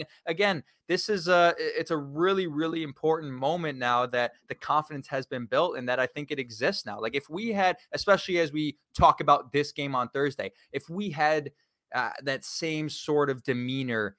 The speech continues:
in this press conference, in this same sort of reaction from him that's really lackluster and, and kinda down and not really with it,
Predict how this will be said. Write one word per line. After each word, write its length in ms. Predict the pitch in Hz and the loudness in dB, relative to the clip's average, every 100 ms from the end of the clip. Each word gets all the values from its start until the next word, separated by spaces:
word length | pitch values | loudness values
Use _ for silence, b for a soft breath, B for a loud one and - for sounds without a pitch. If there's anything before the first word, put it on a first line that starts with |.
| _ | _
in 120 | 127 | -4
this 140 | 123 117 | -4 -2
press 240 | - 117 | 0 0
conference, 380 | - 107 104 104 | 0 -2 -2 -4
in 60 | 120 | -4
this 160 | 117 | -4
same 240 | - 131 127 | -6 -6 -2
sort 200 | 135 120 | 0 0
of 60 | |
reaction 560 | 107 110 117 127 - 123 | 0 2 4 4 0 -10
from 180 | - 113 | -10 -4
him 280 | 117 107 101 b | -2 -2 -6 b
that's 180 | 113 - | -6 -4
really 200 | 127 120 | -4 -2
lackluster 880 | 110 120 117 - 110 104 - 107 104 | 0 2 2 0 -4 -4 -6 -6 -4
and, 120 | 104 - | -8 -12
and 120 | 113 | -8
kinda 260 | 123 117 110 - | -4 -4 -6 -2
down 340 | 117 113 107 | 2 2 2
and 80 | 101 | 0
not 220 | 104 107 | -2 -2
really 200 | 113 110 | -4 -8
with 300 | 104 123 - | -4 -4 -2
it, 220 | 120 101 | 0 0